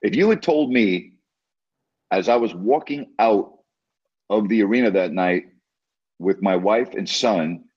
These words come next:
that I would never be back at the Golden One Center, I would say, "Wow, I'm gonna die."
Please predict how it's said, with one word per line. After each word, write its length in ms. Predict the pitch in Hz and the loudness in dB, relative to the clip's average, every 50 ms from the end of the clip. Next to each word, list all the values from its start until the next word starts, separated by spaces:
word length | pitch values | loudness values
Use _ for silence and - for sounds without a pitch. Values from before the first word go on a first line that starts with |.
| _ _ _ _ _ - - _ _ _ _ _ _ _ - - - _ _ _ - | _ _ _ _ _ -20 -20 _ _ _ _ _ _ _ -20 -20 -20 _ _ _ -2
that 120 | - 104 | 0 2
I 80 | 110 120 | 2 2
would 180 | 113 104 92 90 | 2 0 -2 -2
never 360 | 95 104 123 139 135 143 139 | 0 0 0 2 2 0 0
be 140 | 117 127 120 | 0 0 0
back 320 | - 117 107 107 - - | 2 2 0 0 -2 -4
at 80 | 101 - | -6 -8
the 60 | 87 | -4
Golden 300 | 80 98 104 95 98 92 | -2 0 0 0 0 0
One 140 | 92 90 90 | -2 -4 -2
Center, 300 | - 113 113 107 95 85 | 0 0 0 2 2 2
I 40 | |
would 120 | 82 85 - | 0 0 0
say, 140 | - 90 82 | 0 0 0
"Wow, 200 | 80 101 113 101 | 2 2 2 0
I'm 80 | 82 80 | 0 -2
gonna 160 | 85 82 80 | -2 -2 -2
die." 360 | 80 85 90 110 107 - | 0 2 2 2 0 -2